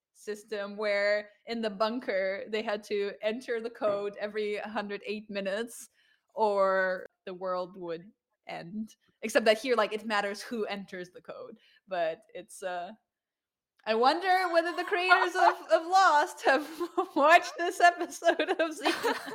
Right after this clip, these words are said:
Speaker 2: <laughs> That's a good, um, topic for a film major dissertation, I feel like.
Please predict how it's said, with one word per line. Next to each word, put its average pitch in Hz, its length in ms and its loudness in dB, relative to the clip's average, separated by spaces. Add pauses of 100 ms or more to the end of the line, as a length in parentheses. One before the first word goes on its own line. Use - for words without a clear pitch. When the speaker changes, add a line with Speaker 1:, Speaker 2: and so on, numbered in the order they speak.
(180)
Speaker 2:
<laughs> - 380 -16
That's 320 180 -6
a 359 60 -4
good, 240 600 -4
um, 202 200 -18
topic 214 400 -6
for 185 320 -6
a 170 680 -4 (640)
film 208 400 -2
major 190 480 -4
dissertation, 175 680 -8
I 156 80 -10
feel 165 200 -8
like. 160 240 -4